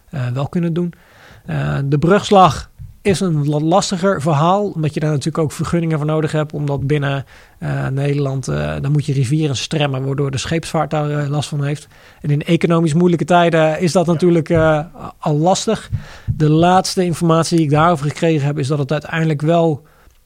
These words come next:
Speaker 1: gelukt is om een aantal veren neer te leggen. Dus er is wel iets van een, eh, brugslag geweest. Ehm, maar het is natuurlijk niet zo grootschalig als we gepland hadden voor een hele brigade om over de brug heen te gaan in hun opmars naar een, eh,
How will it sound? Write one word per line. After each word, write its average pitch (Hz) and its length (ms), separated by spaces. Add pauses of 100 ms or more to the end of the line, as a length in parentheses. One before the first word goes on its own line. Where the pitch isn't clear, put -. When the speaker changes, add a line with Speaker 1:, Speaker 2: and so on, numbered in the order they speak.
Speaker 1:
gelukt 160 400
is 156 140
om 151 80
een 151 100
aantal 156 320
veren 170 640 (260)
neer 160 280
te 165 120
leggen. 160 320
Dus 131 120
er 143 180
is 139 140
wel 143 200
iets 156 160
van 127 220
een, 139 200
eh, - 300
brugslag 143 760
geweest. 147 460 (440)
Ehm, 143 320 (340)
maar 135 180
het 143 120
is 139 100
natuurlijk 139 360
niet 151 140
zo 143 140
grootschalig 143 800
als 135 120
we 143 260
gepland 147 440
hadden 143 440
voor 139 200
een 143 80
hele 143 200
brigade 143 580
om 139 140
over 139 200
de 139 60
brug 147 240
heen 143 160
te 135 80
gaan 143 300
in 151 140
hun 147 120
opmars 156 640 (640)
naar 151 200
een, 143 180
eh, 147 240